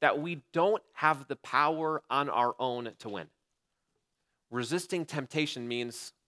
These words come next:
that we surrender, that we understand that our power comes from the Spirit, it doesn't come from us. Some of you have been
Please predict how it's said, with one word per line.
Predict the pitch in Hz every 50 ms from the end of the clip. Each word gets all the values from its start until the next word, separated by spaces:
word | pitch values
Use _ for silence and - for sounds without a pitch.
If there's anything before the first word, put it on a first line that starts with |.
| _ _
that | - 135 131
we | 143 143
surrender, | 139 - - 127 117 131 165 170 107 - - _ _ _ _ _ _ _ _ _ _ _ _ _ _ _ _ _ _ _ _ _ _ _ _ _ _ _ _
that | - 135 120 123
we | 131 131 135 - -
understand | 135 147 151 139 123 - - - 147 143 135 110 104 110 - _ _ _ _
that | - 120 -
our | - 113
power | - - - 127 139 139 123 110
comes | - - 123 120 -
from | - 101
the | 90
Spirit, | - - - 147 107 92 -
it | _ _ _ _ _ _ -
doesn't | 117 - 110 -
come | - 107 92
from | _ 87 87
us. | 90 90 - _ - _ _ _ _ _ _ _ _ _ _ _
Some | - 147 165
of | 170 160 139
you | 135 139
have | 135
been | 117 135 120 107